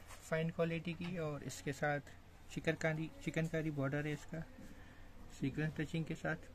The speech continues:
अच्छी खूबसूरत collection आई है सकाफत पर और ये इसके साथ printed lace है, front back दोनों में ये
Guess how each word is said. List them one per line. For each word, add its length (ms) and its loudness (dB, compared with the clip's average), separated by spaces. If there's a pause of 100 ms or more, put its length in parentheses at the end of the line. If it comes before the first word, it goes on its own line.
(4000)
अच्छी 200 -2
खूबसूरत 460 2
collection 380 4
आई 180 2
है 100 2
सकाफत 480 -2 (100)
पर 100 -2 (840)
और 220 -2
ये 120 -2
इसके 220 -4
साथ 280 0
printed 380 2
lace 340 2
है, 60 0 (800)
front 280 2
back 180 4
दोनों 260 4
में 120 2
ये 280 0